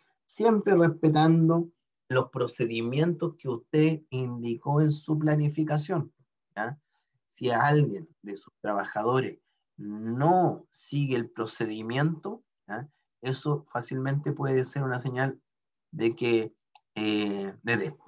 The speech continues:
o sea, puede ser un punto de despido, ¿ah? ¿Por qué? Porque está tomando, eh, resoluciones, eh, de forma individual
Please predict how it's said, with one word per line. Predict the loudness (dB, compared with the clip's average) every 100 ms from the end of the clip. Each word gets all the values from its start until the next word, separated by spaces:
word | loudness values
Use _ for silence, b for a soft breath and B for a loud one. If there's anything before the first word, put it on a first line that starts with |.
| -18
o |
sea, | -8 -6 -6
puede | -4 -4 -4
ser | -2 -2
un | -2
punto | -2 -2 0 -4
de | -6
despido, | -8 -12 -6 0 2 2 0 _ _ _
¿ah? | -14 -14 -14 _ _ _ _
¿Por | -2 -2
qué? | 0 2 2 2 -10
Porque | -16 -8
está | -4 -2
tomando, | 0 2 4 4 6 4 2 B B _ -6
eh, | -2 0 -2 -6 -8
resoluciones, | -8 -4 0 0 -2 -4 0 2 4 2 -2 -12 _
eh, | -12
de | -8 -6
forma | -4 -2 0
individual | 0 0 0 2 6 6 6